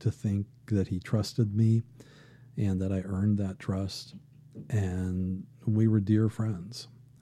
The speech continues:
And truthfully, it's, it's hard for me to believe that, that he's gone. But he was a pioneer. He was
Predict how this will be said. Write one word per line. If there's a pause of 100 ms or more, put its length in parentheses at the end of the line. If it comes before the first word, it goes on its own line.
(120)
And (1500)
truthfully,
it's, (280)
it's (280)
hard
for
me
to
believe
that, (360)
that
he's
gone. (1120)
But (1300)
he
was (400)
a
pioneer. (720)
He
was